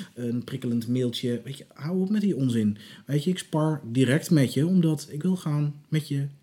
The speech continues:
Speaker 2: communiceren in dialoog.
Speaker 1: Hm.
Speaker 2: En een e-mail funnel is geen dialoog, dat is een, eh, dat is één richting. Ja, je kan wel mailtjes terug gaan sturen, eh, en dan maar hopen dat ik ze lees of niet.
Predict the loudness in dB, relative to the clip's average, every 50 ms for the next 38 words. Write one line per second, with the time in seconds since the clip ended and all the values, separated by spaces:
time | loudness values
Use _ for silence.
0 | _ _ 6 8 8 8 8 6 6 4 4 4 4 4 4 0 -2 -2 0 2
1 | 2 4 6 6 6 6 4 4 4 2 0 -2 -6 -16 -20 -20 -20 -16 -12 -12
2 | -8 -4 -2 0 2 4 4 4 4 4 2 2 2 2 2 2 0 -2 -4 -6
3 | -4 -4 -2 -2 -4 -4 -6 -6 -2 2 4 4 4 4 0 -2 -4 -4 -4 -4
4 | -6 -4 -2 -2 -2 -4 -4 -8 -12 -20 -20 -20 _ _ -8 -8 -6 -6 -6 -8
5 | -10 -14 _ _ _ _ -2 0 0 2 2 2 2 2 0 -2 -2 -2 -4 -6
6 | -12 -20 -20 -20 _ _ -4 -4 -4 -2 -2 -4 -4 -2 -4 -4 -2 -2 -2 -2
7 | -2 -4 -6 -6 -4 -4 -2 -2 -4 -4 -2 0 0 0 0 0 -2 -4 -4 -4
8 | -6 -6 -6 -6 -6 -6 -6 -8 -8 -8 -6 -6 -6 -4 -4 -6 -6 -8 -8 -6
9 | -8 -8 -6 -8 -8 -10 -10 -10 -10 -8 -6 -4 -4 -4 -6 -6 -8 -6 -4 -4
10 | -4 -4 -8 -12